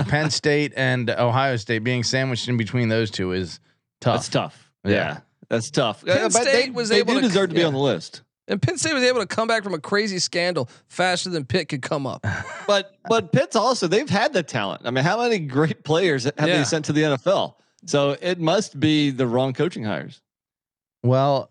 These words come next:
Speaker 1: I mean, Pitt is, they are so Pitt, it hurts. They can't help but be themselves. And that means run the ball and play defense.
Speaker 3: But
Speaker 1: And
Speaker 3: with N I L,
Speaker 1: even the Maulers have to put on the black and yellow.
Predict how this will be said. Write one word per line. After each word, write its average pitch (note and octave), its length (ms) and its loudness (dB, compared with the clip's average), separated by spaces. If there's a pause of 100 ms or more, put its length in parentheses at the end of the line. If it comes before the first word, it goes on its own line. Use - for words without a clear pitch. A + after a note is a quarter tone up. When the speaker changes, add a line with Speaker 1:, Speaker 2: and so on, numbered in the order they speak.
(120)
Speaker 1:
I C#3 100 2
mean, C#3 240 0
Pitt F3 300 0
is, B2 480 0 (360)
they D3+ 120 4
are D#3+ 120 2
so F3 280 2
Pitt, D#3+ 280 0
it B2+ 120 0
hurts. B2+ 320 0
They A#2+ 100 2
can't D#3+ 260 0
help D3+ 240 0
but C3 140 -4
be C#3+ 140 2
themselves. C3 600 0 (280)
And C3 140 2
that C#3+ 160 0
means D3+ 420 -2 (320)
run D3+ 240 2
the E3+ 80 0
ball D#3+ 240 2
and D3 100 -2
play D3 200 2
defense. C3+ 520 0
Speaker 3:
But E3+ 120 2
Speaker 1:
And B2 80 0
Speaker 3:
with A#3+ 240 0
N A#3+ 160 0
I A3 180 0
L, G#3+ 320 2
Speaker 1:
even G#3 160 -2
the G#3+ 60 2
Maulers F#3+ 480 2
have E3+ 160 2
to E3+ 100 -2
put F3 160 0
on E3+ 140 2
the D#3+ 60 0
black E3 300 0
and E3 120 4
yellow. D#3 340 2